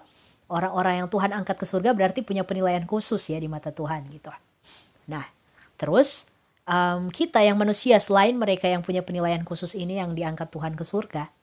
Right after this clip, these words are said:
hidup-hidup yang sepertinya memang tanpa cacat celah ya, itu artinya mereka ini mungkin mampu melakukan hukum yang sudah, sudah Tuhan berikan kepada Musa.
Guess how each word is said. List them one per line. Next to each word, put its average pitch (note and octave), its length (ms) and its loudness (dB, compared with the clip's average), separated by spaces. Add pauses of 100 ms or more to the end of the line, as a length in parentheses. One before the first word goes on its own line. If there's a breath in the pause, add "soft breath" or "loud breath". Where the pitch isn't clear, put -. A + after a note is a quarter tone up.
(460 soft breath)
hidup-hidup G#3 540 2 (880)
yang E3+ 320 -2
sepertinya F3+ 480 -2
memang A#3 240 0
tanpa F3 300 -2
cacat F3 320 -2
celah F#3+ 320 2
ya, F3 160 0 (180)
itu E3+ 160 -6
artinya A3 400 2
mereka G3 320 2
ini C4 220 -2
mungkin F#3 340 -4
mampu G3+ 320 -2
melakukan E3+ 600 -4
hukum F#3+ 320 -2
yang F#3+ 240 -2
sudah, E3+ 160 -8
sudah E3 240 -6 (760 soft breath)
Tuhan F#3+ 220 6 (400)
berikan F#3+ 340 0
kepada G3 240 2
Musa. G#3+ 400 2